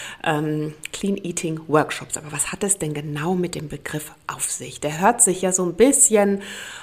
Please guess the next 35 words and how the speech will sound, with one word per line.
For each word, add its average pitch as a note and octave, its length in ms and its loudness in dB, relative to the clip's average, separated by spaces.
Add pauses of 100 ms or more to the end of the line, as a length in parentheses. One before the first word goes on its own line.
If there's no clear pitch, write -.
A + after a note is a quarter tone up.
(120)
ähm, F#3 580 4 (140)
sehr F#3+ 280 4
reduziert E3+ 480 2
an, D3 160 -6
oder? G#3 320 4 (800)
Vielleicht F#3 220 2
gibst - 180 4
du A3 60 6
mir G3 100 4
da D#3+ 140 2
recht. - 480 0 (160)
Mir G3 180 4
geht's G#3+ 240 2
auf E3+ 140 -4
jeden F3+ 160 0
Fall F3+ 120 -2
genauso. F3 520 4
Ich - 180 -2
nutze A3 460 4
den A#3 200 6
Begriff, A#3 520 2
weil F3+ 160 6
er F3 100 4
mittlerweile F#3+ 640 4
schon F#3 240 -2
sehr E3+ 180 -2
etabliert G#3+ 480 2
ist G3+ 240 0
in E3+ 280 -2
Marketingkreisen A3 1000 2
und F3+ 300 -2
viele G3+ 580 0
damit F3+ 420 2
auch E3+ 160 0
gleich F3 380 0